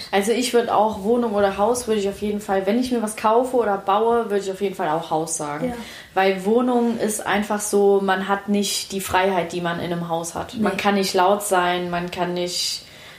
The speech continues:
Speaker 1: man muss immer Rücksicht, also es ist nicht so, dass ich keine Rücksicht nehme auf Leute, aber ich hab ja hier schon Schiss, irgendwie zu singen oder zu, Gitarre zu
Speaker 2: Ja, geht
Speaker 1: spielen,
Speaker 2: gar nicht.
Speaker 1: so, weißt
Speaker 2: So
Speaker 1: du?
Speaker 2: ein
Speaker 1: Also
Speaker 2: eingeklemmtes Gefühl.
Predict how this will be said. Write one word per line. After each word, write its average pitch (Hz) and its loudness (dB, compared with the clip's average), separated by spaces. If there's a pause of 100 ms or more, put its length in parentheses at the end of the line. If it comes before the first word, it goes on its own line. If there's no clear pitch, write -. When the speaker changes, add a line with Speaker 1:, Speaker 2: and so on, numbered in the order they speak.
(100)
Speaker 1:
man 190 0
muss 190 2
immer 185 0
Rücksicht, - -2
also 170 2
es 151 -2
ist 196 -2
nicht 214 2
so, 175 -10
dass 180 2
ich - -6
keine 175 2
Rücksicht 254 0
nehme 170 -2
auf 156 2
Leute, 165 0
aber 165 0 (500)
ich 190 0
hab 196 -2
ja 202 4
hier 247 2
schon 208 0
Schiss, 254 2
irgendwie 208 2
zu - -6
singen 214 4
oder 175 2
zu, - -8
Gitarre 202 0
zu 190 -2
Speaker 2:
Ja, 170 2
geht 175 2
Speaker 1:
spielen, 170 0
Speaker 2:
gar 170 0
nicht. 170 -2
Speaker 1:
so, 165 -2
weißt 170 -4
Speaker 2:
So 185 2
Speaker 1:
du? 196 0
Speaker 2:
ein - 0
Speaker 1:
Also - -2
Speaker 2:
eingeklemmtes 180 -4
Gefühl. 185 -8